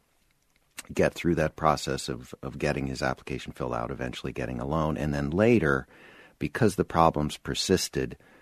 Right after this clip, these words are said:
the state director, who was an, uh, a Clinton appointee, just took, uh, Eddie's, uh, the Wise's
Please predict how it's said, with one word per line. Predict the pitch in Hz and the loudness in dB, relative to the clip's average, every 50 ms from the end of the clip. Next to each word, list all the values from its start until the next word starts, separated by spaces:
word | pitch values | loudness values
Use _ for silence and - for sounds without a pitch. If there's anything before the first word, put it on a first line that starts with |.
| _ _ | _ _
the | - - | -6 -6
state | - - - 87 87 85 - | -4 2 4 4 4 6 4
director, | 82 80 82 85 87 - - 78 69 67 | 4 6 6 6 6 4 0 -2 -2 -2
who | 69 67 | -2 -4
was | 65 64 60 - | -4 -4 -6 -4
an, | 62 62 - | -6 -6 -6
uh, | - - 67 64 - 64 62 60 - - | -6 -8 -6 -4 -4 -4 -6 -8 -8 -10
a | 67 - | -10 -8
Clinton | - - 117 107 95 - 95 76 73 | 0 2 4 4 4 4 2 2 2
appointee, | 71 - - 80 73 67 65 - - 76 73 71 64 64 - - _ _ _ _ _ _ _ _ _ _ - | 0 -2 -2 -2 -2 -2 -4 -4 -4 -2 -2 -2 -2 -4 -8 -12 _ _ _ _ _ _ _ _ _ _ -2
just | - 78 - - - _ | 0 0 0 -2 -6 _
took, | - - 131 - - _ _ _ _ _ - - - | 2 4 4 4 2 _ _ _ _ _ -16 -12 -6
uh, | - 73 69 69 67 - - | -4 -2 -2 -2 -2 2 4
Eddie's, | 95 92 87 92 76 67 67 - - - - _ _ _ - | 6 6 6 4 2 0 -2 -4 -8 -10 -12 _ _ _ -6
uh, | 76 71 | -6 -4
the | 67 78 76 | -2 0 2
Wise's | 78 82 87 90 92 90 80 73 67 - - - | 6 6 8 8 8 6 4 0 -4 -6 -8 -12